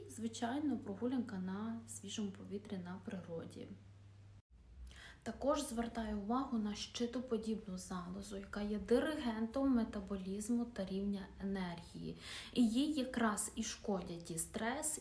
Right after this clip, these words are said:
і дієти менше тисяча чотириста кілокалорій, і алкоголь з курінням, і дефіцит заліза,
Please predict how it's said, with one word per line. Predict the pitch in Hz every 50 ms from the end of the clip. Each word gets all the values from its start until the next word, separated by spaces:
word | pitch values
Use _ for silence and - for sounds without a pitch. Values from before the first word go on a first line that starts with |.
| -
і | - 233
дієти | 214 190 - 202 185 175 180 208 240 294 294 - 285
менше | 277 262 254 247 262 269 - - 269
тисяча | 247 - 269 262 269 269 262 - 247
чотириста | 240 - - - - 254 240 240 233 - - 226
кілокалорій, | - - 233 233 233 233 247 240 233 233 233 226 226
і | 220 233 240 277 285 285 -
алкоголь | 220 214 214 - - 202 190 185 - 214 226 247 262 269 262 -
з | - - -
курінням, | - - 269 254 262 269 269 262 262 262 254 - - - - - - 240 -
і | 240 220
дефіцит | 208 247 240 - 269 254 - - 311 294 247 202 - - -
заліза, | - 240 311 311 277 262 262 254 254 - 269 254 - -